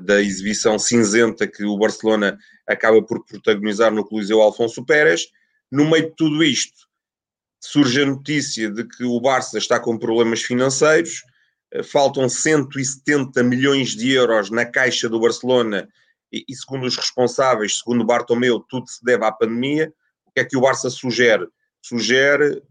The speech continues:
eh, uma redução transversal dos ordenados, eh, portanto, desde jogadores, desde o topo da pirâmide até, eh, ao, ao funcionário, eh, mais modesto. Eh,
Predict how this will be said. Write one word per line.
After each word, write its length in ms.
eh, 580
uma 200
redução 720
transversal 1080
dos 180
ordenados, 800
eh, 380
portanto, 340
desde 320
jogadores, 600
desde 260
o 100
topo 220
da 80
pirâmide 480
até, 420
eh, 520
ao, 360
ao 100
funcionário, 880
eh, 640
mais 260
modesto. 640
Eh, 340